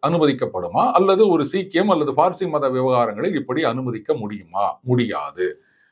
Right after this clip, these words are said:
அந்த face of it இது ரொம்ப வேலிடான ஆர்குமெண்ட் மாதிரி தான் தெரியுது. "சார், இப்போ ஒரு மத சம்பந்தப்பட்ட விவகாரங்கள்ல இன்னொரு மதத்தை சார்ந்தவர் எப்படி சார் கொண்டு வர முடியும்?" அப்படின்னு. இப்ப தமிழக அரசாங்கம் எடுத்துக்கங்க.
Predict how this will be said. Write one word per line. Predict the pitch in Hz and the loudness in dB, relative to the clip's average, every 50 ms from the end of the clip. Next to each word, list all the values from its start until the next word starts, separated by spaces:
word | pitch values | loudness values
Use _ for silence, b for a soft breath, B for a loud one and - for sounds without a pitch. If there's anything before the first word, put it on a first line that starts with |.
| _ _ _ _ _ _ _ _ _ _ _ _ _ _ _ _ _ _ _ _ | _ _ _ _ _ _ _ _ _ _ _ _ _ _ _ _ _ _ _ _
அந்த | _ - 180 196 175 | _ 2 4 6 4
face | 170 - 175 190 185 190 | 6 6 6 6 6 6
of | 180 127 - - | 2 2 4 2
it | 226 247 - - - | 2 0 0 -6 0
இது | - 151 143 143 | 4 6 6 6
ரொம்ப | 135 127 127 135 | 6 4 2 2
வேலிடான | 117 107 117 131 123 120 110 110 113 117 101 101 | 2 2 2 0 0 -2 -4 -4 -4 -4 -4 -4
ஆர்குமெண்ட் | 107 101 101 98 95 90 | -4 -4 -6 -8 -8 -10
மாதிரி | - 87 87 85 82 | -10 -10 -10 -10 -8
தான் | 95 104 - - | -8 -10 -10 -8
தெரியுது. | - 90 90 80 69 69 | -10 -10 -8 -8 -12 -14
"சார், | - - 196 190 - | -2 0 2 2 2
இப்போ | 226 - 101 95 | 2 2 4 6
ஒரு | 104 143 190 233 240 | 6 6 6 6 4
மத | 214 196 196 202 220 208 | 4 4 2 2 0 -4
சம்பந்தப்பட்ட | 214 - 147 165 160 160 151 147 147 135 127 - 127 120 - - 117 113 107 104 104 b b b b b b - | -4 -6 -8 -6 -6 -8 -6 -6 -8 -6 -2 -2 -2 -2 -2 -2 0 0 0 -2 -4 b b b b b b 0
விவகாரங்கள்ல | 139 147 160 156 147 127 120 110 101 90 - - 117 160 | 2 4 4 4 2 2 0 -2 -4 -8 -12 -8 -2 -2
இன்னொரு | 196 175 147 180 220 247 262 254 233 185 | 0 2 2 2 4 4 4 4 4 2
மதத்தை | 147 151 151 175 170 - 170 160 - - | 2 0 0 -2 -2 -2 -2 -2 -2 -2
சார்ந்தவர் | - 127 123 123 117 117 101 120 170 | 0 0 2 2 0 -4 -4 -2 -2
எப்படி | 190 143 - - 165 151 | -2 -2 -4 -6 -10 -10
சார் | 147 - 147 156 190 208 208 | -8 -2 0 0 0 0 0
கொண்டு | - 123 131 131 147 | -2 -2 2 4 4
வர | 123 113 104 104 | 4 4 0 -2
முடியும்?" | 98 90 82 80 80 90 101 107 - - 107 | -6 -10 -16 -18 -16 -10 -10 -6 -2 -2 -2
அப்படின்னு. | - - - 87 85 82 82 _ _ _ _ _ _ _ _ _ _ _ _ _ _ _ _ | -2 -4 -12 -18 -20 -20 -20 _ _ _ _ _ _ _ _ _ _ _ _ _ _ _ _
இப்ப | 185 196 202 | 2 2 6
தமிழக | 214 214 220 269 269 233 175 135 | 6 6 6 6 6 6 6 4
அரசாங்கம் | 117 113 - - 98 95 87 85 85 | 2 0 -4 -6 -8 -8 -10 -12 -14
எடுத்துக்கங்க. | 87 - - - - - - - _ | -14 -14 -14 -18 -20 -20 -20 -20 _